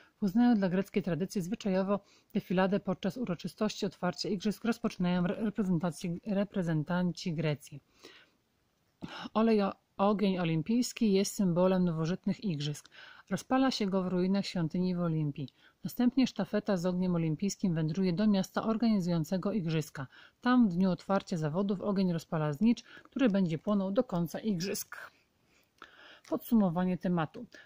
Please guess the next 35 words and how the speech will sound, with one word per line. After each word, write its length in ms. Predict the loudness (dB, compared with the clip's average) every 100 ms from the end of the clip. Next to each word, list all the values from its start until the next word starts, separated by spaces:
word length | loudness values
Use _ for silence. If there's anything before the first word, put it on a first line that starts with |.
| _
Do 160 | 0 2
dziedzin 300 | 4 4 4
sztuki 360 | 2 -4 0 0
rozwijających 1200 | 2 0 0 0 0 0 0 2 0 0 -6 -4
się 240 | -2 -2
w 40 |
starożytnej 580 | 0 -2 0 -2 0 0
Grecji 360 | 2 0 2 2
należą 340 | 4 2 2
malarstwo 480 | 2 2 2 0 -2
wazowe 420 | -2 0 2 2
i 80 | 0
rzeźba. 340 | 0 -2 -4 -12 -16 -6
Najsłynniejszymi 680 | -4 4 6 6 6 4 2
greckimi 440 | 2 -2 0 0 2
rzeźbiarzami 580 | 0 0 2 6 6
byli 240 | 6 2 0
Fidiasz 420 | 2 2 2 2
i 60 | 2
Myron. 300 | 4 0 -10 -14 -20 _
W 40 |
starożytnej 480 | 0 2 4 4 4
Grecji 300 | 2 0 2
narodził 320 | 2 2 -2
się 120 | -4
teatr. 420 | -4 -2 -2 -4 -16 _ -20 _
Wywodzi 320 | 0 2 2 2
się 220 | 2 2
on 240 | 2 2
ze, 200 | 2 -2 -4 -6
ze 220 | -4 -4
starożytności, 840 | -2 -2 0 -2 0 0 2 0 -2 _ -14
kucz-, 240 | -4 -4 -4 _
z 440 | -4 0 6 6 8
uroczystości 920 | 6 6 6 0 2 2 2 4 4